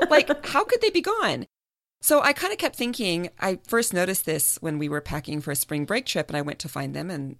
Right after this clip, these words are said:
they were nowhere to be found. And I thought, "Well, they'll just show up. They must be in a bag somewhere, or when we get out the swimming gear, they're gonna be at the bottom of the trunk."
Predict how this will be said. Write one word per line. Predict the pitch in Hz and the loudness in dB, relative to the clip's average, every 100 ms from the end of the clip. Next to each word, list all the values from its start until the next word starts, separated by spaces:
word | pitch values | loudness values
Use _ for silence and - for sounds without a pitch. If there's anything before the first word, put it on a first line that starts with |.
| - | -8
they | - | -6
were | 143 139 | -4 -4
nowhere | 139 135 131 | -4 -4 -4
to | 131 | -6
be | 131 | -8
found. | 131 135 160 | -6 -4 -4
And | 151 143 | -4 0
I | 220 | -2
thought, | 220 220 233 | 2 0 2
"Well, | 277 | 2
they'll | 285 285 | 4 2
just | 240 - | 2 0
show | 196 123 | 0 0
up. | 67 - _ 220 | -4 -8 _ 2
They | |
must | 220 226 - | 4 4 2
be | 208 | 2
in | 190 | 2
a | |
bag | 170 156 143 143 143 | 4 6 6 6 4
somewhere, | - 160 156 151 147 143 143 - | 0 0 -2 -2 -2 -2 -2 0
or | 160 156 | 2 2
when | 165 | 2
we | 170 | 0
get | 165 160 | 0 2
out | 151 | 2
the | 160 | 4
swimming | - 170 156 151 | 4 4 2 0
gear, | 147 147 139 | -2 0 0
they're | 143 | 0
gonna | 147 143 | -2 -4
be | 139 | -2
at | 143 | -2
the | 139 | 0
bottom | 139 139 131 | -2 0 0
of | 135 131 | -2 -2
the | 135 127 135 - - _ _ _ - | -2 -2 -4 -10 -20 _ _ _ -10
trunk." | - 147 131 - | -2 0 -2 -6